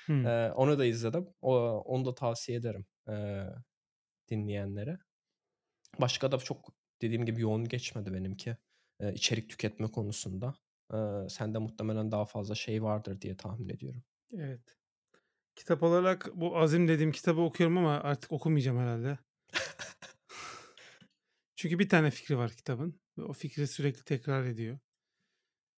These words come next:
Speaker 1: Ee, yine o tuzağa düştük yani. Birisinin tavsiyesiyle aldım.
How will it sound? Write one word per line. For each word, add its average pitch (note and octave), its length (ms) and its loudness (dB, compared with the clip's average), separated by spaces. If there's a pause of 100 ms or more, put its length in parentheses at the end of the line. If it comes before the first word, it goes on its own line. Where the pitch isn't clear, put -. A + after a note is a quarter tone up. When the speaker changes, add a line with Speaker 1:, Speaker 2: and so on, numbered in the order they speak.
(280)
Speaker 1:
Ee, - 40 -16 (680)
yine D3+ 180 -2
o C#3+ 80 -2
tuzağa D3 380 2
düştük - 320 -4
yani. B2+ 220 2
Birisinin C3+ 460 -2
tavsiyesiyle C3+ 640 -2
aldım. B2+ 340 -4